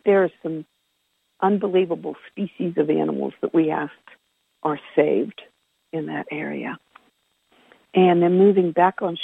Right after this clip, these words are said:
shore, we're gonna go to Peru, where we had four point three, four point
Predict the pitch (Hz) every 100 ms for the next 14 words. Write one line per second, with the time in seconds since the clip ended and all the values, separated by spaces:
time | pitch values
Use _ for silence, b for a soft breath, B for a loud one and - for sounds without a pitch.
0 | - 214 175 185 170 170 160 - - 175
1 | 226 233 214 - 165 175 - - 151 -
2 | - - - 196 190 190 190 _ _ _
3 | b b _ _ _ _ 175 170 165 156